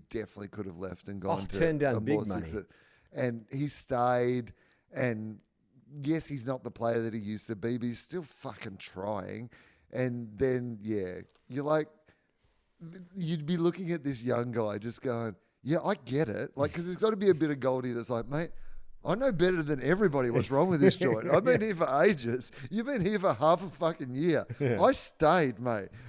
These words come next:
Speaker 1: I had the opportunity to go, and I stayed. Stop fucking sooking."
Speaker 2: Uh, Adrian says, um, "On Bailey Smith,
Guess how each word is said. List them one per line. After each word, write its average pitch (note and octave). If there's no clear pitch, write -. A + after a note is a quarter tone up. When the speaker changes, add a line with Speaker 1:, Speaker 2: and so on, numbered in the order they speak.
Speaker 1:
I G#3+
had A#3
the F#3+
opportunity C3+
to B2
go, B2
and C#3
I F#3+
stayed. D3
Stop -
fucking F#3
sooking." A2
Speaker 2:
Uh, A2
Adrian B2
says, G#2+
um, A2
"On F#3
Bailey E3
Smith, G#2+